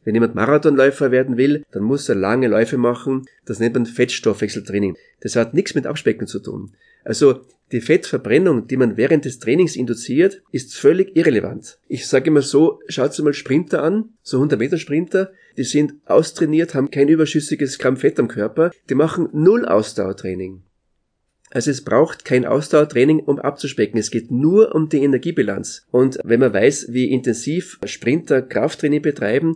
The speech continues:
dann weiß man, warum sie auch so einen gesteigerten Nachbrenneffekt haben und einfach durch diesen hohen Energieumsatz eigentlich nicht zunehmen können, weil sie, wie gesagt, ihre Muskulatur zur Fettverbrennungsmaschine gemacht haben. Also jeder, der glaubt,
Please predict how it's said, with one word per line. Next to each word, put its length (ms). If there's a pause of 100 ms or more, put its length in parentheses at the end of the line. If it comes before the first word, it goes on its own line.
(120)
dann 140
weiß 240
man, 240
warum 280
sie 160
auch 140
so 140
einen 80
gesteigerten 520
Nachbrenneffekt 720
haben 200
und 140
einfach 360
durch 160
diesen 420
hohen 240
Energieumsatz 840 (380)
eigentlich 300
nicht 200
zunehmen 360
können, 500 (160)
weil 140
sie, 180
wie 80
gesagt, 460
ihre 240
Muskulatur 600
zur 160
Fettverbrennungsmaschine 960
gemacht 400
haben. 400
Also 220
jeder, 240
der 200
glaubt, 600